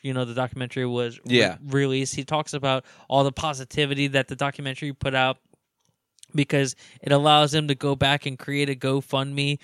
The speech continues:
Speaker 1: to pay for, uh, the people who got burned.
Speaker 2: Yeah.
Speaker 1: Why do you say that like that's a good thing?
Speaker 2: Yeah, you burn those people.
Speaker 1: You, you burn those people. Now random people are paying your fucking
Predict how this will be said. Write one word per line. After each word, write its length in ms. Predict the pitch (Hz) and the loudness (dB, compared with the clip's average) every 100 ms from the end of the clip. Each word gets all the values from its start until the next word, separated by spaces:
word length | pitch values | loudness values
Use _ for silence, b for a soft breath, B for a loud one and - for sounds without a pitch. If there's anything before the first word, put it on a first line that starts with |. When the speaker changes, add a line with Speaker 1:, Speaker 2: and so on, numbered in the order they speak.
| B B | B B
Speaker 1:
to 120 | - 135 | -2 2
pay 300 | - 131 135 | 4 2 0
for, 760 | - 143 139 139 135 131 131 | -2 -2 2 4 4 4 2
uh, 240 | 127 123 127 | 2 2 2
the 100 | 123 | -2
people 240 | 143 139 | -4 -2
who 100 | 139 | 0
got 220 | 135 131 | 2 2
burned. 160 | 139 123 | 4 6
Speaker 2:
Yeah. 240 | 104 98 98 b b b b _ _ _ _ _ _ | 6 4 0 b b b b _ _ _ _ _ _
Speaker 1:
Why 180 | - 156 | -4 0
do 80 | 202 | 0
you 80 | 208 | 0
say 240 | - 175 | 2 2
that 160 | 180 151 | 4 2
like 180 | 135 - _ | 2 -4 _
that's 160 | 139 - | -4 -4
a 40 | |
good 300 | 120 139 143 | -2 -4 -2
thing? 220 | 113 - _ - | -10 -14 _ -2
Speaker 2:
Yeah, 240 | 120 113 | 2 2
you 220 | 78 104 113 | 0 0 2
burn 260 | 117 123 | 4 4
those 160 | 113 104 | 4 0
people. 420 | - 135 101 123 B B | 0 0 0 -2 B B
Speaker 1:
You, 320 | 160 180 180 - | 4 6 4 0
you 160 | 160 151 | -2 0
burn 240 | 180 214 | 0 0
those 160 | 202 - | -2 0
people. 500 | 196 190 262 262 - | -2 4 4 4 0
Now 320 | 160 165 165 143 | 2 6 6 4
random 520 | 139 170 208 208 180 | 4 6 6 4 4
people 440 | - 233 - 165 156 | 2 2 2 0 6
are 160 | 160 | 4
paying 400 | 151 - 185 185 | 4 2 2 2
your 240 | 175 170 180 | 2 2 2
fucking 560 | - 160 - 156 131 | 0 -4 -4 -8 -8